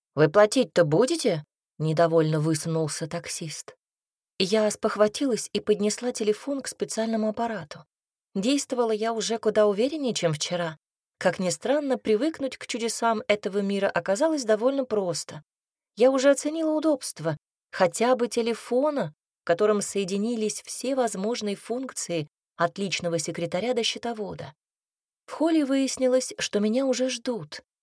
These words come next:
Мало того, я чуть не опоздала. «Давай быстрее, Лиса!» —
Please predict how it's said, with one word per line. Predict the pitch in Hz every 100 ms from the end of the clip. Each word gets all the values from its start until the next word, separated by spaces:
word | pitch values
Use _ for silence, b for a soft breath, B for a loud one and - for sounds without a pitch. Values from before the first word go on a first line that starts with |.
| _
Мало | 165 175 220 277
того, | 269 262 214 190 -
я | 165 175
чуть | - 214 220
не | 247
опоздала. | 233 247 208 185 151 151 151 _ _ _ _ _ -
«Давай | 190 233 226 240 220
быстрее, | 247 - - 247 175 160
Лиса!» — | 220 294 214 143 - 160 151